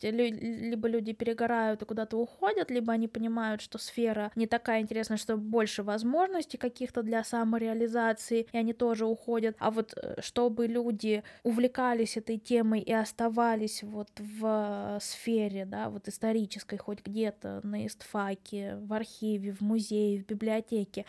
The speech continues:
но вместе с тем, чтобы они так не выгорали, вот, э, циф-,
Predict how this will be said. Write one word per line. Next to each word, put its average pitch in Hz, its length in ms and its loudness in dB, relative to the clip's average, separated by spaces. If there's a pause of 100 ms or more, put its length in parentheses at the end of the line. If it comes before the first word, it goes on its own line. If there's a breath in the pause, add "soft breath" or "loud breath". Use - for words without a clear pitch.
но 220 280 0
вместе 220 380 0
с - 40 -18
тем, 208 220 -2
чтобы 220 260 -10
они 220 120 -2
так 220 260 -6
не 208 440 -2
выгорали, 226 680 2
вот, 233 360 -4
э, 208 240 -2
циф-, 226 400 -2